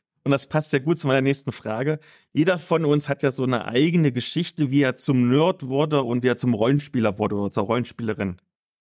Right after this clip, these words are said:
Und die meisten haben ja so eine klassische, in Anführungszeichen, Sozialisation. Also irgendwann in der Schule hat mal irgendein Mitschüler oder seltener eine Mitschülerin eine D-S-A-Box von Schmidt-Spiele ausgepackt und dann ging's los.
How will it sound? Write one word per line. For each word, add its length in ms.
Und 180
die 100
meisten 760
haben 180
ja 140
so 140
eine 340
klassische, 600
in 120
Anführungszeichen, 880
Sozialisation. 1160
Also 180
irgendwann 460
in 140
der 80
Schule 360
hat 140
mal 140
irgendein 280
Mitschüler 600
oder 200
seltener 440
eine 100
Mitschülerin 840
eine 260
D-S-A-Box 800
von 220
Schmidt-Spiele 600
ausgepackt 760
und 200
dann 100
ging's 300
los. 340